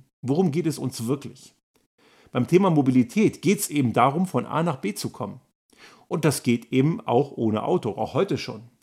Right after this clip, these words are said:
Und wie viel Lebensqualität es bedeutet, wenn man sich nicht mehr um ein oder zwei oder gar drei solcher Blecheimer kümmern muss,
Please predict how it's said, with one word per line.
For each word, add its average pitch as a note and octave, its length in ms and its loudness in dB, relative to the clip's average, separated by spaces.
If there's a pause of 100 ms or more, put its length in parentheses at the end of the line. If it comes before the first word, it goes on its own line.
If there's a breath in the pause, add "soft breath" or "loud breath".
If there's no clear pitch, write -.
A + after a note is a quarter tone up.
(460 soft breath)
Und C#3 340 0
wie E3 200 0
viel C#3+ 200 2
Lebensqualität B2+ 840 2
es A#2 120 -6
bedeutet, A2+ 440 -2
wenn A#2+ 80 -2
man C3 100 2
sich A#2+ 160 -4
nicht F#3 180 -4
mehr F3 160 -4
um C3+ 360 -4 (280)
ein F3+ 220 0
oder A#2+ 220 0
zwei E3+ 300 -2
oder B2+ 180 0
gar A#2 160 -2
drei D3 260 -4
solcher A#2 240 -4
Blecheimer C3 560 -2
kümmern G#2 320 -4
muss, G2+ 380 -12